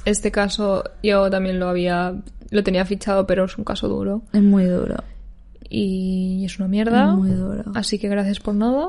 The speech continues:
Speaker 1: Javi.
Speaker 2: <laughs> No, a
Speaker 1: No,
Speaker 2: ver,
Speaker 1: no.
Speaker 2: quiero
Speaker 1: <laughs> Que es lo
Speaker 2: decir
Speaker 1: que hay, es lo que hay, pero
Speaker 2: Sí, por desgracia sí. Pero,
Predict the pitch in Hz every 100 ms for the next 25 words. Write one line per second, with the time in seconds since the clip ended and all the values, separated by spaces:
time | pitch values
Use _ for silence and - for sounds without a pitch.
0 | 381 220 214 247 415 - - 302 - -
1 | - - - - - - 190 170 185 180
2 | 180 185 240 - 233 - - - 277 -
3 | - 180 170 170 190 185 196 180 190 185
4 | 185 196 - - 196 190 185 185 165 170
5 | 170 175 170 175 175 185 175 175 175 -
6 | - - - - - - - - 190